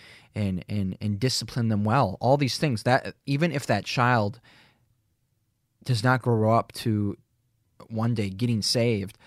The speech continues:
uh, there's still going to be lots of benefit for them, tons of benefit. And they may have been spared many, many different you know, sinful behaviors while they were growing up.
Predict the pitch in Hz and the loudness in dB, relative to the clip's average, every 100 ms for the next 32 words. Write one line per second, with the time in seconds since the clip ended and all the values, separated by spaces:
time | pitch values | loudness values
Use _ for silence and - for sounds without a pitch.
0 | - - - 101 98 120 117 - 147 143 | -20 -12 -4 -4 0 2 2 0 0 2
1 | 123 120 107 107 104 101 123 107 98 104 | 0 -4 -4 -4 -2 -4 -4 -6 -4 -2
2 | 110 104 - - 95 87 113 - _ _ | -2 -4 -10 -10 -10 -10 -12 -16 _ _
3 | _ _ _ _ - - 170 170 143 117 | _ _ _ _ -14 0 4 4 2 0
4 | 104 95 - - - 117 123 143 143 131 | 0 -2 -6 -8 -2 2 4 6 6 4
5 | 120 107 98 - - 180 175 104 104 120 | 2 0 -2 -4 4 6 6 6 0 -4
6 | - - - - _ _ _ - 131 151 | -12 -20 -20 -20 _ _ _ 2 6 8
7 | 190 208 151 92 - 127 143 165 196 190 | 8 6 4 0 -4 0 4 6 6 6
8 | 160 127 139 - 135 113 - _ _ _ | 4 4 2 0 -2 -2 -6 _ _ _
9 | _ _ _ _ _ _ _ _ _ _ | _ _ _ _ _ _ _ _ _ _
10 | _ _ 131 120 107 - - 175 175 - | _ _ -6 -4 0 2 4 4 2 2
11 | 143 127 117 - 123 110 120 104 139 156 | 2 4 2 -2 -6 -2 0 2 4 6
12 | 147 107 95 107 - - _ 120 120 135 | 4 0 -2 -6 -8 -14 _ -4 2 4
13 | 143 117 107 104 120 127 110 135 135 - | 4 2 0 2 4 4 4 2 2 -4